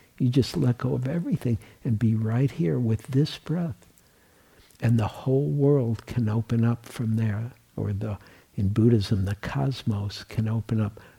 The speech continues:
f-, in this body and breath right here. <clears throat> So part of,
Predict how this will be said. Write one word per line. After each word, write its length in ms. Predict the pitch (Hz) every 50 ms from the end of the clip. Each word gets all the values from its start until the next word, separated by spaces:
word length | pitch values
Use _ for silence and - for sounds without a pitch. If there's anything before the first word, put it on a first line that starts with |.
| _ -
f-, 180 | - - - - -
in 220 | - 117 104 104
this 300 | 107 113 110 - - - - _ _ _ _ _ _ _ _ -
body 400 | - 104 107 113 110 110 110 107
and 160 | 104 107 101
breath 420 | 101 104 101 95 - - - - - -
right 300 | 117 98 101 117 120 -
here. 280 | - - - 113 139 - - _ _ _ _ _ _ _ _ _ _ _ _ _ _ _ _ _ _ _ _ _ _ _ _ _ _ _ -
<clears throat> 1120 | - 107 120 143 165 170 175 - - - - 196 151 - - - - 165 165 135 110 101 95 - - - - _ _ - - _ _ _ - - - - _ _ _ _ _ -
So 420 | - - - 117 110 110 - - - - -
part 400 | - - - 127 147 170 180 165
of, 280 | 127 107 104 104 -